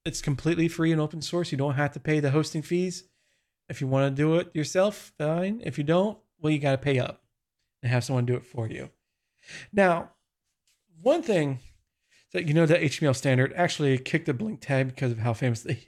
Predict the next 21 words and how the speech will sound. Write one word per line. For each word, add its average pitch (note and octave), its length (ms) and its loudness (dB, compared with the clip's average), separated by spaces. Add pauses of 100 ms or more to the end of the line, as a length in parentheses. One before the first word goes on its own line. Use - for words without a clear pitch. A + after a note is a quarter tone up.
(840)
oh, D3 160 6
that's C#3 180 4
the D#3 80 -2
reason C#3+ 220 0
why, C3+ 240 2
the D#3 100 0
hatred C3+ 400 2
for E3 220 0
it? - 180 -4 (1160)
Well, D3+ 100 2
I D3 140 4
can D#3+ 160 2
understand C3 480 0
why. A2 420 0
Yeah, A2+ 300 0
it C3 180 -2
was B2+ 500 -4
very, C3 640 2 (1000)
um, A#2+ 400 -2 (880)
not C#3+ 220 -4
good. A#2 380 0